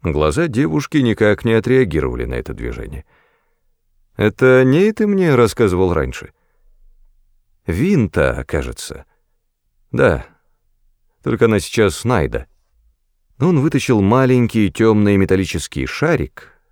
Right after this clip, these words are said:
положил его на ладони и протянул к ее лицу.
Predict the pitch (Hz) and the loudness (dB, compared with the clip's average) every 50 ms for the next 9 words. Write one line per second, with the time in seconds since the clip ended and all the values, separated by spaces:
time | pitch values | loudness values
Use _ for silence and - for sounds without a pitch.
0 | _ _ - - 90 92 101 147 170 147 123 110 107 92 90 87 80 73 65 60 | _ _ -4 0 2 2 2 2 2 2 2 2 2 2 2 2 2 2 0 0
1 | 71 139 170 185 185 185 175 170 - - 156 147 - 135 104 90 87 85 85 85 | 0 0 0 0 0 0 -2 -2 0 0 -2 0 2 0 2 2 2 2 0 -2
2 | - - 92 87 90 87 92 101 - - - - - - | -2 -2 -2 0 0 -2 -4 -6 -8 -12 -16 -14 -14 -16